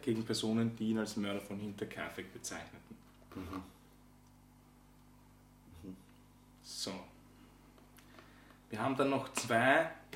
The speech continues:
Speaker 1: Theorien, die, ähm, wer-, sehr weit hergeholt sind, auf die ich aber nur eingehen will, weil ich sie noch nicht oft gehört habe und weil sie ein bisschen für mich so ein bisschen Filmcharakter haben. Deswegen nehmen wir die da noch rein.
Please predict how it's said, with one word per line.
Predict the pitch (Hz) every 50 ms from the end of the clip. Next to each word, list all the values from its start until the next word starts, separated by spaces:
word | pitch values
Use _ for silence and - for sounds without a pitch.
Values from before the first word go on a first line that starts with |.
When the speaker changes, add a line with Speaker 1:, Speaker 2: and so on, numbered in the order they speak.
| - - -
Speaker 1:
Theorien, | - 123 123 120 117 110 117 117 120 131 147 160 175 180 185 - - - - - - - - - -
die, | 131 123 120 120 117 117 113 113 117 - - - - - - - - - - -
ähm, | 113 113 113 113 110 110 107 107 107 104 - - -
wer-, | 113 110 117 123 120
sehr | - - - - 127 127 127
weit | 117 110 - -
hergeholt | 113 110 104 104 104 104 98 98
sind, | - 117 120 120 - - - - - - -
auf | 113 -
die | - 117
ich | 113
aber | 117 113 117
nur | 113 101
eingehen | 101 104 110 107 110 110 104
will, | 110 107 104
weil | 104 104
ich | 107 107 - - - - - - - -
sie | - - - 117 110
noch | 107 104 -
nicht | 107 107 110 110 113 113 113 113 113 117 117 113 113 - - - - -
oft | - 117 113 - - -
gehört | - - 120 117 120 - -
habe | 131 120 113 - - - - - - - - - - - - -
und | - 120 117 113 113 110 113 - - - - - - - - -
weil | 123 104 98 98 104 113 104 104 101
sie | - - 113 101
ein | 98 -
bisschen | - 113 - 110
für | 104 - 107
mich | 107 101 -
so | - 104
ein |
bisschen | 98 - 107 104
Filmcharakter | - - 117 117 113 - 107 104 104 - - 113
haben. | 113 113 113 - - - - -
Deswegen | - - - 110 104 104
nehmen | 104 107 107 107 104
wir | 104 107
die | 101
da | 95 104
noch | 98 98 98 -
rein. | 104 104 104 123 151